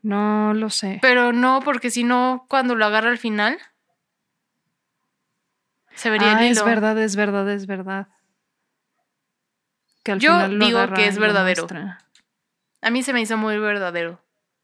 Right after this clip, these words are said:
Speaker 1: Ah, qué miedo. Cómo cada vez lo ja-, se jala más fuerte. Qué horror.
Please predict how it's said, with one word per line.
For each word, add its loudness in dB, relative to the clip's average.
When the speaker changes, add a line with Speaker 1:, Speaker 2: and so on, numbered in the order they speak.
Speaker 1:
Ah, 4
qué 2
miedo. 2
Cómo 0
cada 2
vez 0
lo 0
ja-, -4
se -4
jala -4
más -4
fuerte. -6
Qué -8
horror. -6